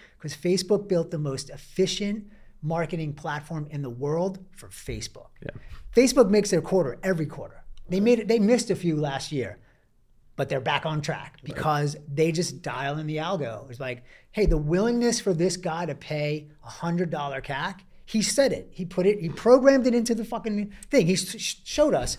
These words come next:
Speaker 2: <laughs>
Speaker 1: "Cool, we're gonna charge him a hundred and two." Right to the edge. They never say, "Oh, we think we can find that customer for fifty." Ever.
Speaker 2: Yeah.
Speaker 1: So those are the two, those are my two sort of lessons.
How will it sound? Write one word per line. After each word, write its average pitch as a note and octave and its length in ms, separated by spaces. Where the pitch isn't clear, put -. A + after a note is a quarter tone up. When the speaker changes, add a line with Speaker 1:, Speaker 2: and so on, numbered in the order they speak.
Speaker 2:
<laughs> - 180
Speaker 1:
"Cool, G3 560
we're G3+ 100
gonna A3 160
charge G3+ 300
him F3+ 80
a E3+ 60
hundred F3 260
and C3+ 100
two." A#2+ 240
Right B3 300
to A3+ 100
the G3 160
edge. C#3+ 300
They G3+ 180
never C4 280
say, G3+ 340
"Oh, C4+ 140
we B3+ 140
think C4 180
we A3 100
can D3+ 160
find D#3+ 240
that C3+ 80
customer C3 380
for A2 100
fifty." - 500
Ever. D#3 340
Speaker 2:
Yeah. - 80
Speaker 1:
So D3 160
those C#3+ 220
are C#3 40
the B2+ 120
two, B2 340
those D3 180
are - 20
my C3+ 140
two B2+ 500
sort A#2+ 240
of A2+ 260
lessons. A2 580